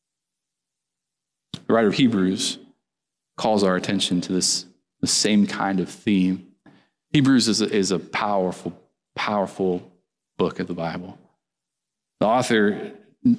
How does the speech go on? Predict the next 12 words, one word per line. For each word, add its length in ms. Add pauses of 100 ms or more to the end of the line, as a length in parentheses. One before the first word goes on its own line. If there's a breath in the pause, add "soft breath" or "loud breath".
draws 420
believers' 400
attention 400
back 240
to 60
the 60
history 420
of 40
the 60
people 280
of 100
Israel 520